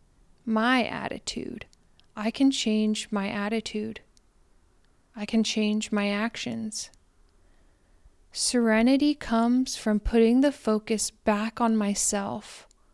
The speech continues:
on my attitude, on what I can do. The serenity to accept the things I cannot change. I cannot change the past.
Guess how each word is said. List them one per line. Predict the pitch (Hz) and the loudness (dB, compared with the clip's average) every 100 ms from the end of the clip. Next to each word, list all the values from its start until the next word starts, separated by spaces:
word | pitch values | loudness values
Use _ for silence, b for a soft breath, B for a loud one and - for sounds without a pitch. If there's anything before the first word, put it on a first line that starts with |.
| _ _ | _ _
on | 226 220 | 2 4
my | 220 220 240 | 4 4 2
attitude, | 233 214 214 202 - 208 208 - _ _ _ | 2 0 -2 -4 -6 -6 -6 -10 _ _ _
on | 226 220 | 0 2
what | 214 214 | 4 2
I | - 208 | 0 -4
can | 208 208 185 | -2 -4 -4
do. | 190 214 208 - _ _ _ _ _ _ _ _ _ _ _ - _ _ _ _ _ - | -6 -10 -12 -18 _ _ _ _ _ _ _ _ _ _ _ -20 _ _ _ _ _ -4
The | |
serenity | 226 - 233 214 233 277 277 269 | -2 2 2 4 4 4 4 2
to | - - | 0 -2
accept | 233 - - 254 269 | -2 0 2 2 2
the | 294 | -2
things | 269 247 247 233 | 0 4 4 4
I | 226 | 0
cannot | - - 220 214 214 | 0 2 2 2 -2
change. | - 220 202 202 202 - b b b b b _ - | -4 -4 -2 -2 -4 -10 b b b b b _ 0
I | 240 | 2
cannot | 240 - - 247 277 294 | 2 -2 2 4 4 2
change | - - 233 233 - | -2 2 4 4 2
the | 240 | -2
past. | 220 - 202 196 196 - - | -4 -6 -4 -4 -4 -4 -6